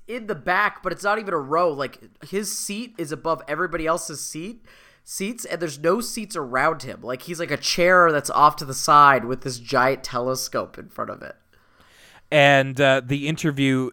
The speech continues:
Speaker 2: the interviewer from before, uh, says that he has, like, the worst concert tickets ever.
Speaker 1: Yeah, I don't know what this is supposed to be a parody of. She's just got, like, this Valley Girl accent, but this really is the episode of throwaway one-off characters, from the hardware store owner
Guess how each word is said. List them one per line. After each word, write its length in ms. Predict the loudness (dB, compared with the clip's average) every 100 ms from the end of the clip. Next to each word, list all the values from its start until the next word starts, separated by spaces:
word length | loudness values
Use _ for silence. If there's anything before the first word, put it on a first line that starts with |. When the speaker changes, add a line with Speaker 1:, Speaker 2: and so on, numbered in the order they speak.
| -8
Speaker 2:
the 180 | -8 -6
interviewer 500 | -4 -4 -2 -2 -2
from 200 | -4 -6
before, 560 | -4 2 6 6 2 _ _ _ _ _ 0
uh, 320 | 4 4 2
says 260 | 0 0 0
that 140 | -2
he 160 | 0 2
has, 260 | 2 4
like, 220 | 2 2 -2
the 220 | -2 -2
worst 500 | -2 0 2 0 -4
concert 420 | -6 -6 -6 -6
tickets 360 | -4 -4 -6 -10 -4
ever. 880 | -2 -2 -2 0 0 0 -2 -4 -6 _ _
Speaker 1:
Yeah, 220 | 0 4 6
I 120 | 6
don't 140 | 4
know 100 | 2
what 160 | -2 -4
this 180 | -4 -8
is 120 | -8
supposed 340 | -8 -8 -8
to 80 | -8
be 120 | -6
a 60 | -8
parody 500 | -6 -4 -2 -2 -4
of. 220 | -4 -6
She's 160 | -12 -14
just 160 | -10
got, 140 | -8 -8
like, 120 | -8
this 160 | -12 -6
Valley 340 | -2 0 -2
Girl 260 | -4 -4 -2
accent, 640 | -2 -2 -6 -10 -10 -10
but 200 | -8 -8 -12 -14
this 160 | -10 -6
really 240 | -4 -4
is 100 | -6
the 160 | -6 -8
episode 400 | -6 -6 -6 -6
of 140 | -8
throwaway 680 | -10 -4 0 0 -2 -2 -2
one-off 640 | -2 0 2 2 2 -2
characters, 680 | -6 -6 -4 -8 -12 -14 -12
from 200 | -10 -8
the 100 | -6
hardware 420 | -4 -4 -4 -10
store 360 | -8 -6 -4 -4
owner 320 | -2 -2